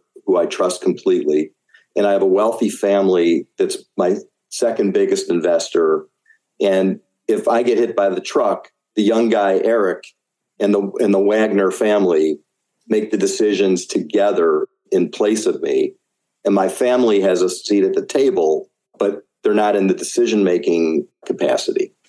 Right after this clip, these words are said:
So I really believe that it's about the details. I know the details of my offering books. I could write it instead of the lawyer writing it.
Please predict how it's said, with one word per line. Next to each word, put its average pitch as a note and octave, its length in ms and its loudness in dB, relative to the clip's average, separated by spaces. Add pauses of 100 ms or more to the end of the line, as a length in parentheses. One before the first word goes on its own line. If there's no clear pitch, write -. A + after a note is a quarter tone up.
So A2+ 560 -2 (380)
I D3+ 80 0
really F3 600 2 (140)
believe A#2+ 460 2
that F#2+ 160 2
it's F#2 120 -2
about G2+ 300 0
the F#2+ 80 -4
details. F2 640 0 (100)
I C3 100 0
know C#3 180 2
the C#3+ 100 0
details A2+ 560 0
of F#2+ 80 -2
my F#2 140 0
offering F#2+ 500 0
books. - 600 -6 (160)
I G2 100 -2
could F#2+ 260 -4
write F#2+ 220 2
it F#2+ 120 0
instead F#2+ 280 -4
of D#2+ 80 -4
the E2 60 2
lawyer D#2+ 360 2
writing D#2 380 2
it. D#2+ 220 -2